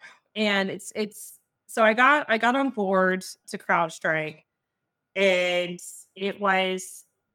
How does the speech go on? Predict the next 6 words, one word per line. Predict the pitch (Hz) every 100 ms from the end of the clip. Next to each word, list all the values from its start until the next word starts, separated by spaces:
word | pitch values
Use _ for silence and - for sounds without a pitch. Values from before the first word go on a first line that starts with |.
| _ _ _ _
like | 226 196 220 -
being | 233 240 247
thrown | - - 214 208 208 202 196 196 185
into | 185 196 -
the | 170 -
dog | - 160 160